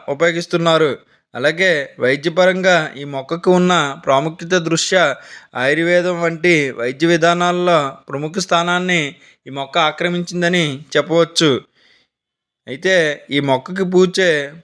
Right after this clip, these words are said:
పువ్వులు, కాయలు మార్చి నుండి సెప్టెంబర్ వరకు పూస్తాయి. ఈ మొక్క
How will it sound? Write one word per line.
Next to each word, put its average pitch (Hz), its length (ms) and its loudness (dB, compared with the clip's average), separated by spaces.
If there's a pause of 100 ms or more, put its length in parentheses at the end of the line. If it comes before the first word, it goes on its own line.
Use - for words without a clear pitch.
పువ్వులు, 170 340 6 (100)
కాయలు 170 560 2 (300)
మార్చి 147 460 -2
నుండి 165 540 0
సెప్టెంబర్ 170 560 0
వరకు 170 420 2 (320)
పూస్తాయి. 156 560 2 (580)
ఈ 135 60 -12
మొక్క 135 340 -8